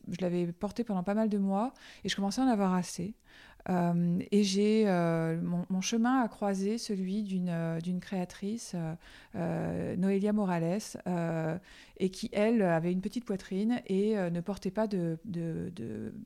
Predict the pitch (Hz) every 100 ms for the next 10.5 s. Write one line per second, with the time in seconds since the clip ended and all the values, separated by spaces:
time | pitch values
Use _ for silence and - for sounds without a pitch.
0 | - - 175 - 190 185 226 240 - -
1 | - - 196 208 226 247 214 226 269 285
2 | 185 180 190 - 214 196 294 311 254 208
3 | 196 190 - 254 254 - 247 247 196 220
4 | - 190 190 202 - 202 196 190 - -
5 | - - - - 196 208 269 269 277 277
6 | 208 190 240 277 240 247 247 262 262 208
7 | 180 226 262 269 233 208 247 - - -
8 | - - - - - - - 190 196 202
9 | - 202 285 311 190 175 175 170 160 160
10 | 160 160 165 - -